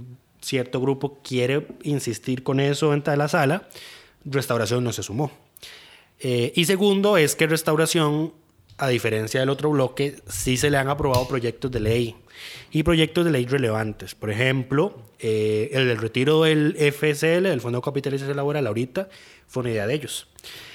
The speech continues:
El proyecto de lo de las pensiones de lujo, el más reciente que se aprobó y que ahora está en sala constitucional, es un proyecto de ellos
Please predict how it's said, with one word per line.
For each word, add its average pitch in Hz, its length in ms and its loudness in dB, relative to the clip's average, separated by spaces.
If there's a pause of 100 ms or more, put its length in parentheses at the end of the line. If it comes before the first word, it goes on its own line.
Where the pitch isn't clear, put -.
(200)
El 131 360 2
proyecto 151 1080 2
de 131 460 2
lo 120 140 2
de 120 60 2
las 117 140 0
pensiones 127 380 -2
de 151 60 4
lujo, 170 260 2
el 165 60 0
más 127 100 0
reciente 135 300 -2
que 151 80 -2
se 151 60 -2
aprobó 135 400 2
y 165 60 -2
que - 100 -6
ahora 110 140 0
está - 180 -6
en 123 80 -4
sala 131 180 -2
constitucional, 139 680 -2
es 120 200 -2
un 180 120 0
proyecto 107 400 -6
de 98 80 -16
ellos - 300 -18